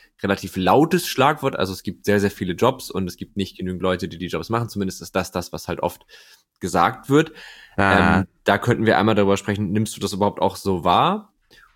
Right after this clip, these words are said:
Speaker 1: Und, ähm, merkt man das auch auf dem Level? Weil das mag ja auch nochmal ein Unterschied sein. Es gibt sicherlich sehr viel weniger C-Level-Positionen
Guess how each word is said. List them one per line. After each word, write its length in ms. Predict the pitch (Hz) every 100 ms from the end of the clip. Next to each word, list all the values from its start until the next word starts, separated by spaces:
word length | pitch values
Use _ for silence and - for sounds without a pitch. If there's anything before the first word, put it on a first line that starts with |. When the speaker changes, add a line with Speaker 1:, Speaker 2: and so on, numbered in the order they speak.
| _ 117
Speaker 1:
Und, 600 | 127 143 147 - - _
ähm, 520 | 101 110 110 110 - _
merkt 480 | 107 107 107 - 139
man 100 | 120
das 120 | 113
auch 120 | -
auf 160 | 104 - -
dem 220 | 117 120
Level? 380 | 92 78 78 -
Weil 240 | 87 92
das 320 | - - - -
mag 300 | 98 110 -
ja 60 |
auch 60 | 104
nochmal 200 | 104 98
ein 40 |
Unterschied 380 | 113 117 - 95
sein. 400 | 101 95 104 - _ -
Es 320 | 98 - -
gibt 360 | 107 _ _
sicherlich 360 | 110 110 104 95
sehr 180 | 101 104
viel 240 | - 107
weniger 320 | 104 104 98
C-Level-Positionen 1160 | 95 - 113 98 92 - 98 92 - 95 95 127